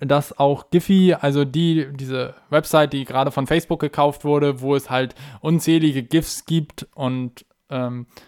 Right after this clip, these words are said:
man zu jedem Anlass irgendwelche gifs dann über verschiedenste Messenger verschicken kann, dass die jetzt auch ein Tool rausgebracht haben, wo man seine eigenen Hintergründe für Videokonferenzen erstellen kann.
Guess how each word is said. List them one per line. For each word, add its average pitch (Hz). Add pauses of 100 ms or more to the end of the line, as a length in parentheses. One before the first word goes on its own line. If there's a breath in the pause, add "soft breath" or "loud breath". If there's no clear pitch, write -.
(180 loud breath)
man 127
zu -
jedem 139
Anlass 139
irgendwelche 131 (140)
gifs -
dann 127
über 123
verschiedenste 135
Messenger 127
verschicken 139
kann, 135 (680 soft breath)
dass 131
die 165
jetzt 165
auch 147
ein 139
Tool 165
rausgebracht 139
haben, 135 (400 loud breath)
wo 131
man 135
seine 120
eigenen 127 (120)
Hintergründe 127
für 120
Videokonferenzen 123
erstellen 117
kann. 139